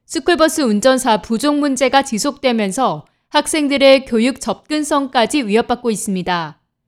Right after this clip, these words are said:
알바니 대학에서 일일 발표한 연구 결과에 따르면 버스 운전사들이 직장을 떠나지 않도록 하기 위해선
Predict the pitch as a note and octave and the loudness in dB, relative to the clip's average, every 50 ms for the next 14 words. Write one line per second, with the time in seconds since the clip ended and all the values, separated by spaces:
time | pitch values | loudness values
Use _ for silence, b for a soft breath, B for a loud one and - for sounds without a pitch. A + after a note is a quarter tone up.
0 | _ _ _ _ _ _ _ - A3 A#3 A#3 D#4 E4 E4 E4 D#4+ D#4 D#4 D4+ C#4+ | _ _ _ _ _ _ _ 0 2 4 6 4 4 4 2 4 4 4 4 4
1 | C#4+ C#4+ C#4 D4 C#4 A3 F#3+ F#3+ G3 B3 B3+ A3+ B3+ B3 A#3+ - C4+ C4+ C4+ B3+ | 2 0 0 0 0 0 0 2 2 2 2 4 2 0 0 0 0 2 2 2
2 | A3 F#3 F3+ F#3 A3 A3 A#3+ A#3 A3 A3+ A3+ A3 A3 G#3+ G3 G3 G3 G#3 A3 G3+ | 0 -2 -2 -2 0 0 2 2 4 4 2 2 0 -2 -4 -4 -2 -2 -2 -4
3 | F3 D3 D3 _ _ _ _ _ _ _ - A#3 A#3+ A#3+ - D#4+ D4 C4 B3 A#3 | -4 -8 -12 _ _ _ _ _ _ _ 0 0 0 2 2 0 0 0 2 4
4 | D4 D4 C#4+ D4 D4+ C#4+ A#3 C4+ A#3+ C4 A#3+ A#3 - - A3 F3+ - C4 C4 A#3+ | 4 4 4 2 0 0 0 0 -2 -2 -2 -2 -4 -6 -6 -2 0 0 0 0
5 | A#3 G#3+ - D4 C#4+ C#4+ - - - B3+ F#3+ F3 F3+ F#3 - C#4 C#4 C#4+ - - | 0 0 0 2 2 2 0 2 2 2 2 0 0 -2 -2 -2 -2 -2 0 2
6 | D4 C4+ A#3+ C4 B3+ A#3 A3 G#3+ G#3 G3+ - C4+ A#3+ F#3+ E3+ D#3 | 0 2 2 0 -2 0 0 0 0 0 -2 -2 -2 -2 -4 -6